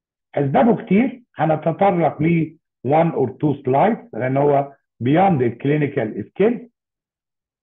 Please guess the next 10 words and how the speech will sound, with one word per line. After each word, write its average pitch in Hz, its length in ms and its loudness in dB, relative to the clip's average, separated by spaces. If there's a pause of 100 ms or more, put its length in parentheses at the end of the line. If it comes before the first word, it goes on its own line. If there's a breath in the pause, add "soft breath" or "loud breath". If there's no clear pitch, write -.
(1160 soft breath)
وهنقول 175 500 2
بسرعة 147 520 0
كده 196 400 0 (380)
إن 175 360 2 (540)
the 139 140 0
term 190 480 0 (120)
pulmonary 147 640 2 (880)
renal 147 420 2
syndrome 196 460 2 (340)
describe 165 520 0